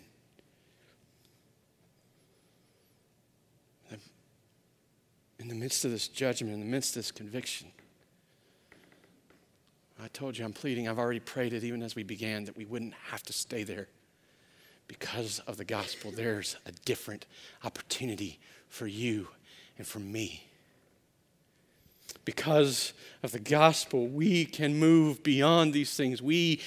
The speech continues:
have the solution. We don't have to live in awareness that results in frustration because everything we try fails. Because of the gospel, there is hope for us. There is ability for us.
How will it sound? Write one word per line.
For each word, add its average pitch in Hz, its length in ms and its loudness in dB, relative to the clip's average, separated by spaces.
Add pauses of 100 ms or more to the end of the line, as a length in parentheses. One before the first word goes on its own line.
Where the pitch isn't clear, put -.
(160)
have 156 400 8
the 151 60 2
solution. 156 540 4
We 147 60 4
don't 165 240 4
have 165 220 4
to 156 80 0
live 170 380 10 (280)
in 170 100 8
awareness 156 560 10
that 156 120 4
results 156 540 6
in 165 80 6
frustration 175 800 4 (800)
because 170 340 6 (140)
everything 170 440 6
we 156 120 6
try 151 340 4
fails. 147 840 0 (2000)
Because 131 220 -10
of 113 60 -8
the 110 80 -8
gospel, 117 460 0 (1800)
there 113 160 -2
is 101 100 -10
hope - 300 -4
for - 180 -12
us. - 260 -12
There 110 160 2
is 98 120 -2
ability 110 560 -4
for - 200 -14
us. - 380 -10